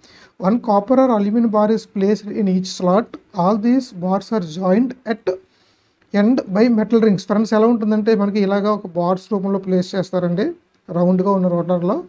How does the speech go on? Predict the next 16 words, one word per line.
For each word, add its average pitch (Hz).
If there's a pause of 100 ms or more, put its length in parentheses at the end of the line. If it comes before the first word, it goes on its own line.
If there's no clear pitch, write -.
(720)
bars 185
కింద 214
place 185
చేసి 190 (120)
ఈ -
ends 208
ఉంటాయి 220
చూసారా, 220
ఈ -
ends 196
అన్నీ 214 (100)
కూడా 214 (100)
ఒక 196
రింగ్తో, 185 (760)
రింగ్తో 190
మనకి 196